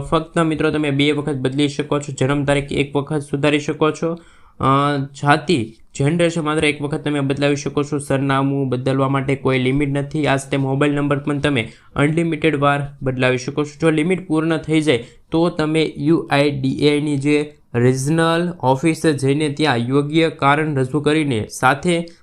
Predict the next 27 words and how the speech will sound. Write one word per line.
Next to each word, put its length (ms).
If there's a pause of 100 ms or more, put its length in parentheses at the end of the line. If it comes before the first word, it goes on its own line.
આધારભૂત 580
દસ્તાવેજો 540
આપીને 340
અરજી 300
કરવાની 460
રહેશે. 460 (400)
ત્યાં 240
અધિકારીનું 1300
વેરિફિકેશન 760
થયા 280
બાદ 240
જ 100 (440)
સુધારો 420 (120)
શક્ય 380
છે. 460 (1040)
મિત્રો, 300
ત્યાર 180
પછીના 260
સમાચાર 420
વિશે 220
વાત 320
કરીએ 160
તો 300
અમદાવાદમાં 680
સ્વચ્છ 420
નવરાત્રિ 520
મહોત્સવ. 760